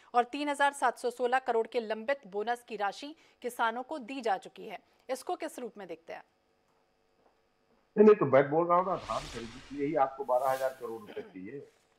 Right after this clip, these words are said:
Speaker 1: हम्म।
Speaker 2: अगर आप महिला, अ, महतारी वंदन योजना के लिए वो पूरा, पूरा आप पूरा करना चाहेंगे तो बारह हजार करोड़ रुपए उसके लिए चाहिए।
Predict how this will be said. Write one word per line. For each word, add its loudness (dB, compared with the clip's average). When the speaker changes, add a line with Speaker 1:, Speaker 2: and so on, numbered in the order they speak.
Speaker 1:
हम्म। -12
Speaker 2:
अगर 2
आप 4
महिला, 0
अ, -6
महतारी -12
वंदन -14
योजना -8
के -18
लिए -10
वो 6
पूरा, 6
पूरा 6
आप 2
पूरा -6
करना -10
चाहेंगे -12
तो -8
बारह 0
हजार 0
करोड़ -10
रुपए -10
उसके -8
लिए -10
चाहिए। -12